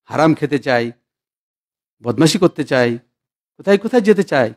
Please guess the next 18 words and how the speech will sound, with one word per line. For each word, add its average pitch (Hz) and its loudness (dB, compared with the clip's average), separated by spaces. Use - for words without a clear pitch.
কি 294 8
না 339 10
বলে 285 8
মন, 214 -2
কত 233 0
কি 226 4
যে 294 8
বলে 349 8
তার 381 4
হিসাব 294 8
কিতাব 247 0
নাই। 156 -2
আপনি 175 -4
যদি 254 -4
ওর 302 6
কথা 359 4
শুনেছেন, 262 0
শেষ। 349 8